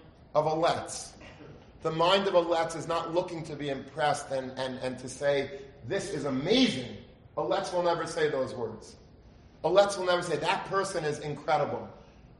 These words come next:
Uh, that shir was, was unbelievably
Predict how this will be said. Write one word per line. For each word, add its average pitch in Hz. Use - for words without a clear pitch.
Uh, -
that 196
shir 202
was, 175
was 160
unbelievably 185